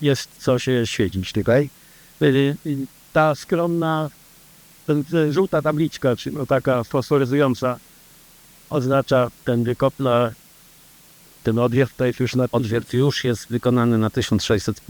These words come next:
Speaker 2: tysiąc trzysta sześćdziesiąt
Speaker 1: tysiąc trzysta sześćdziesiąt metrów, czyli to jest ten poziom, na którym będziecie, y, na którym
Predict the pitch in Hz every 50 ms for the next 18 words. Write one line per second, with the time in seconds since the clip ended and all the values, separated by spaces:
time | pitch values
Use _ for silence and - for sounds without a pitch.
0 | 117 104 - - 143 - - 135 113 - - 131 - 127 117 - 131 113 92 110
1 | 147 - - 143 131 - - 135 - - 147 123 - 147 127 131 143 147 143 127
2 | - 120 110 - - 127 123 - 131 123 110 - - 127 117 117 113 - - -
3 | - - - - - - 143 135 131 143 135 131 127 120 - - 131 123 123 123
4 | 123 113 101 110 110 110 120 120 113 113 120 - - - - - - - - -
5 | - - - - - 127 120 117 117 117 117 - - - - - - - - 139
6 | 135 135 - - - 135 120 127 127 120 120 120 120